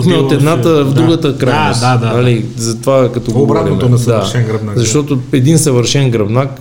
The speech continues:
Speaker 2: нали, като стойка, като мускул,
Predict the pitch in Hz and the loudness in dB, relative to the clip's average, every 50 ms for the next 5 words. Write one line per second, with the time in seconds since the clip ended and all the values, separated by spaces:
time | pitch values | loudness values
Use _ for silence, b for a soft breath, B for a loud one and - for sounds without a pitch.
0 | - - - 135 127 117 113 113 113 113 107 - - 101 - - 110 104 101 98 | -18 -12 -8 -6 -6 -4 -4 -4 -4 -4 -6 -6 -8 -10 -6 -6 -6 -4 -4 -4
1 | 95 98 95 - 101 - 127 B B B B B B B B B B B B B | -4 -6 -6 -8 -10 -12 -16 B B B B B B B B B B B B B
2 | B B B B B B B B B B B B B B _ _ _ - - - | B B B B B B B B B B B B B B _ _ _ -20 -20 -16
3 | - 135 131 - - - - - - 139 156 160 160 - 160 139 123 123 - 123 | -12 -12 -10 -8 -8 -8 -4 0 0 2 2 2 0 0 0 0 0 0 -2 -2
4 | 120 - 123 117 117 113 117 123 143 147 - - - 160 151 147 139 135 127 120 | 0 0 0 2 2 2 2 2 2 2 0 0 0 2 2 4 4 4 2 2
5 | 120 123 | 0 -2